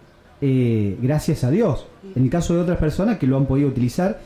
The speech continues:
Y también me comentaban, eh, que hay un cobro extra, dependiendo los kilómetros y demás. Entonces, todas esas situaciones yo creo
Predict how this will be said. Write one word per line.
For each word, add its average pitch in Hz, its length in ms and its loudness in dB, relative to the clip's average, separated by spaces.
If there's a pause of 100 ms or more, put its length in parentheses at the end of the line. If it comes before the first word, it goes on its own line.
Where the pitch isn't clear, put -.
(400)
Y 139 80 0
también 160 480 2
me 190 120 2
comentaban, 180 840 0 (720)
eh, 123 880 2
que 113 880 0
hay 151 180 0
un 151 240 2
cobro 170 400 2
extra, 170 800 2
dependiendo 139 580 2
los 127 140 0
kilómetros 165 840 2
y 123 80 2
demás. 175 320 2 (380)
Entonces, 220 340 -2
todas 247 180 0
esas 196 160 -2
situaciones 165 560 0
yo 190 120 0
creo 208 360 0